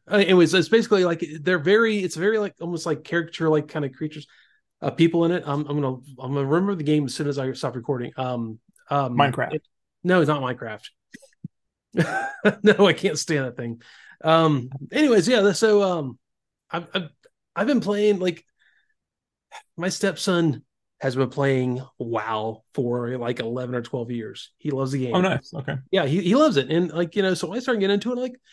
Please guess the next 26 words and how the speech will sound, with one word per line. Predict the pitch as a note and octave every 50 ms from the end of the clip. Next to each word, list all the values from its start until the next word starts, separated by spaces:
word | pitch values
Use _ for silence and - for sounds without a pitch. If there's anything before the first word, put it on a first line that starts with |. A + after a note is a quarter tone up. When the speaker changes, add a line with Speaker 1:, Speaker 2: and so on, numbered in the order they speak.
| _ _ _ _
Speaker 1:
it's | D#4 - -
kind | - F#3+ C#3
of | A#2 -
fun. | A#2 A2 A2+ A#2+
You | C3+ D#3
know, | F3+ G#3 A3+ G#3
I, | A3 A3+
I | G#3+
get | F#3 C#3+ C#3 B2+
into | A#2+ A#2 A#2 A#2 A#2
this. | A#2 C3+ D#3 - -
I, | F#3 F3+
I | E3
understand. | D#3+ F3 F3+ F3 D#3 - - D#3+ D3+ D3+ D#3 D3 D3+
Speaker 2:
Mm-hmm. | C#3+ D3 E3 D#3+ - _
Speaker 1:
Started | - F#3+ F#3 D3
playing | F3+ F3 E3+ E3+ D#3
the, | C#3 B2+ B2
like, | A#2+ B2 B2+ A2+
hardcore. | - D3 D3+ D3+ C#3+ - - D3+ D3 D3 C#3+ C#3
So, | - C#3 C3+ C3+
you | C3+ C#3 C3
know, | C3
like, | B2 C3 C3
I | - D#3
was, | E3 D#3+ D3 - -